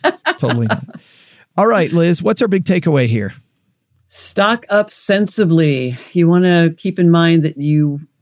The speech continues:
Speaker 1: want to stock up on the stuff that you eat. And the phrase to remember is store what you eat, eat what you store. So you're not just spending money that's gonna expire on the shelf. It is a good idea to be prepared. Just don't go into debt.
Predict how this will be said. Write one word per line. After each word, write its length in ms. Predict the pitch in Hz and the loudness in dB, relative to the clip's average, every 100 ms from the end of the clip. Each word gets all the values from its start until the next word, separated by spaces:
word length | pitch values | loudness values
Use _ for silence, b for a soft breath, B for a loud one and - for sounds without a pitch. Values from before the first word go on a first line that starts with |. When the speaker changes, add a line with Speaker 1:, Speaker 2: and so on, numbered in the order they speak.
| _ _ | _ _
Speaker 1:
want 280 | - 151 165 | -6 -4 -2
to 80 | 170 | -4
stock 320 | - 160 151 | -4 -2 0
up 160 | 160 151 | -4 -4
on 160 | 151 147 | -4 -2
the 60 | 143 | -2
stuff 260 | - 151 | -2 -4
that 60 | - | -2
you 120 | 143 | -2
eat. 300 | 156 160 214 - | 0 0 -2 -4
And 200 | 147 139 | 0 2
the 80 | 135 | 2
phrase 320 | - 160 156 | 0 -2 -2
to 100 | - | -2
remember 400 | 147 143 151 160 | 0 2 2 0
is 240 | - 127 | -2 -6
store 460 | - - - 147 156 | -8 -10 -2 0 2
what 180 | 165 190 | 0 -2
you 160 | 208 214 | -6 -2
eat, 420 | 170 175 - - _ | 0 0 -4 -18 _
eat 180 | 143 135 | -6 -4
what 140 | 139 - | -6 -4
you 120 | 170 | -4
store. 640 | - - 180 156 - - - | -4 -2 0 0 -2 -10 -12
So 160 | 151 | -4
you're 180 | 139 139 | -2 0
not 300 | 139 143 147 | 0 2 0
just 260 | 151 156 - | 0 -4 -4
spending 420 | - 165 165 156 | -2 2 4 4
money 300 | 156 156 151 | 4 2 2
that's 240 | 147 135 | -2 -6
gonna 340 | - 135 127 127 b b b | -2 0 0 -4 b b b
expire 680 | 165 - - 170 170 165 160 | -8 -6 -6 -2 0 2 2
on 160 | 143 | 2
the 80 | 143 | 0
shelf. 400 | 139 - - 160 - _ | -2 -4 -6 -8 -14 _
It 120 | 139 | -2
is 120 | 156 | 0
a 40 | 175 | 0
good 160 | 180 | 2
idea 240 | 175 160 165 | 2 2 2
to 60 | 160 | 2
be 120 | 160 | 0
prepared. 560 | 156 156 160 156 151 135 b b b | -2 -4 0 0 -2 -4 b b b
Just 240 | - 135 - | -10 -6 -2
don't 180 | 160 156 | 0 2
go 180 | 165 | 2
into 160 | 156 156 | 2 2
debt. 340 | 151 143 139 | 0 0 -2